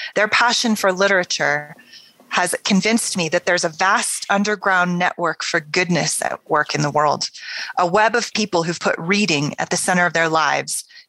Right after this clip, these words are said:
because they know from experience that reading makes them more expansive, generous people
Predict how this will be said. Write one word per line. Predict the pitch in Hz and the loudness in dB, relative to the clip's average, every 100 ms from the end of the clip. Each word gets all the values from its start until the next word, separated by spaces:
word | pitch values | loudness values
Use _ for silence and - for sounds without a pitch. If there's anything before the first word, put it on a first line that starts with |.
| - | -4
because | 180 190 175 | 0 0 0
they | 185 | 2
know | 180 180 185 | 2 4 2
from | 202 214 | 2 0
experience | 202 - - 202 185 160 - - | -2 -4 -2 0 2 0 -2 -4
that | 156 165 | -4 -2
reading | 180 196 202 180 | -2 0 2 2
makes | 170 - - | 2 -2 -4
them | 160 | -2
more | 156 151 | 0 2
expansive, | 139 - - 196 202 202 208 196 160 | 0 -2 -6 -2 -2 0 -4 -4 -4
generous | 170 170 170 175 - | -2 2 0 0 -4
people | - 151 - 143 143 | -8 -6 0 0 0